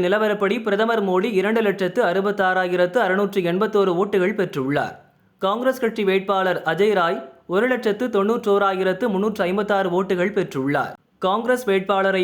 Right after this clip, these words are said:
விட எழுபத்தைந்தாயிரத்து முன்னூற்று இருபத்தைந்து ஓட்டுகள் வித்தியாசத்தில் மோடி முன்னணி வகித்து வருகிறார். அதேபோல் ரேபரேலி, வயநாடு தொகுதிகளில் போட்டியிட்ட காங்கிரஸ் எம் பி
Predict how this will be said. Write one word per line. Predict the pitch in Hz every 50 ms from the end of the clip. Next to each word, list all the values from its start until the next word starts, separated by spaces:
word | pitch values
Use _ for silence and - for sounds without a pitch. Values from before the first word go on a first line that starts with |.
| 175
விட | 175 185 226 220 185
எழுபத்தைந்தாயிரத்து | 180 196 196 220 202 - 190 185 185 185 185 185 175 180 180 180 175 - 254 202
முன்னூற்று | 185 196 214 214 214 208 190 180
இருபத்தைந்து | 196 202 220 214 214 202 196 190 185 170 180
ஓட்டுகள் | 202 202 226 220 208 202 175 175
வித்தியாசத்தில் | 170 175 196 185 180 175 185 180 180 208 226 220 185 180
மோடி | 185 185 196 220 202 180
முன்னணி | 185 208 226 220 214 180
வகித்து | 175 175 190 190 185 160 139
வருகிறார். | 127 131 135 151 147 127 104 90 - - - _ _ _ _ _ - 160
அதேபோல் | 165 170 202 220 220 220 214 226 226 190
ரேபரேலி, | 185 196 220 233 233 226 214 202 220 233 190
வயநாடு | 180 180 202 220 226 220 220 202 208
தொகுதிகளில் | 196 190 202 190 202 196 196 190 196 185 190
போட்டியிட்ட | 185 185 180 185 180 175 170 202 240 233 226
காங்கிரஸ் | 196 190 196 202 202 202 202 202
எம் | 190 185
பி | 190